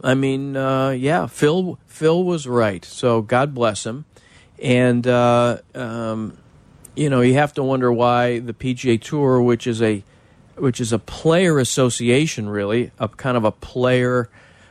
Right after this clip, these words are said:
uh, union in a way, um, didn't,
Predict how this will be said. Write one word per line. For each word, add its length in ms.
uh, 260
union 540
in 160
a 60
way, 420
um, 680
didn't, 340